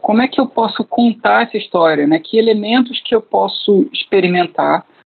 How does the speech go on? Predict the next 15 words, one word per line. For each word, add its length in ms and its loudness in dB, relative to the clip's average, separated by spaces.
que 320 2
vão 260 -2
trazer 640 2
sentido, 720 0
é, 300 2
que 180 -2
vão 240 0
fazer 360 0
o 40 2
espectador 840 0
se 220 2
conectar, 920 -2
é, 400 2
intelectualmente, 1000 0
emocionalmente? 1120 2